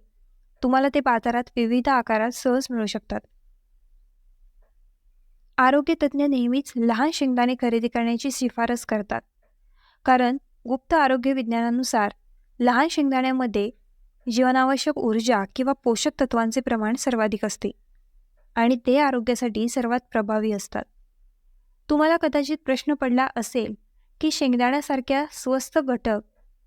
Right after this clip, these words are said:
इतका शक्तिशाली का आहे, परंतु तुम्हाला हे जाणून आश्चर्य वाटेल की त्यांचे पौष्टिक मूल्य बदाम, अक्रोड आणि काजूसारख्या महागड्या शेंगदाण्यांनाही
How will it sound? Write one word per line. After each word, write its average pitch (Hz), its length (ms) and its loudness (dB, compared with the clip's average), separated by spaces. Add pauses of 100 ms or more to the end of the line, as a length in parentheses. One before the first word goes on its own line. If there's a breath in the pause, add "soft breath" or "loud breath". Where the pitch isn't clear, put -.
(280)
इतका 277 260 2
शक्तिशाली 262 640 -2
का 269 100 2
आहे, 220 300 -2 (1120)
परंतु 262 380 2
तुम्हाला 269 320 0
हे 254 200 0
जाणून 254 320 -2 (120)
आश्चर्य 285 360 0
वाटेल 220 400 0 (360)
की 285 60 2
त्यांचे 277 360 2
पौष्टिक 262 500 -2
मूल्य 220 360 0 (380)
बदाम, 226 500 0
अक्रोड 226 520 -2
आणि 262 220 0
काजूसारख्या 233 760 0
महागड्या 247 460 0
शेंगदाण्यांनाही 240 800 0